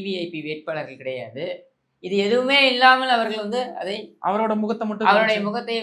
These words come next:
Speaker 1: காண்பித்து மட்டுமே வந்திருக்கின்ற வாக்குகள். So, எடப்பாடி பழனிசாமி அவர்கள் இருபத்தி ஒரு சதவீதம் வாக்குகளை பெற்று, இங்கே திமுக என்கிற, அஹ், திமுக கூட்டணி இருக்கு இல்லையா, திமுக கூட்டணி என்ற மிகப்பெரிய கூட்டணிக்கு எதிராக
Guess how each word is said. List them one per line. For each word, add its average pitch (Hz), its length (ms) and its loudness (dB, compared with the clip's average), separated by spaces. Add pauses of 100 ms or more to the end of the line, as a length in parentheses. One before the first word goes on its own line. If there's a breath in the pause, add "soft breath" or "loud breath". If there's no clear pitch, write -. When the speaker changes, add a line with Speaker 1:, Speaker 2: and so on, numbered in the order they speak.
Speaker 1:
காண்பித்து 202 420 -2
மட்டுமே 202 380 -4
வந்திருக்கின்ற 196 500 -4
வாக்குகள். 180 480 0
So, 180 140 -10 (120)
எடப்பாடி 196 400 -2
பழனிசாமி 165 560 -6
அவர்கள் 147 280 -10
இருபத்தி 170 420 -6
ஒரு 147 120 -8
சதவீதம் 147 360 -12
வாக்குகளை 180 500 0 (120)
பெற்று, 156 460 -8 (680)
இங்கே 175 280 -2 (320)
திமுக 220 480 -4
என்கிற, 185 240 0 (220)
அஹ், 151 340 2
திமுக 196 360 -2
கூட்டணி 202 320 -4
இருக்கு 147 220 -10
இல்லையா, 165 200 -4
திமுக 202 480 0
கூட்டணி 196 380 -6
என்ற 165 220 -6
மிகப்பெரிய 180 440 -6
கூட்டணிக்கு 160 420 -18
எதிராக 139 260 -4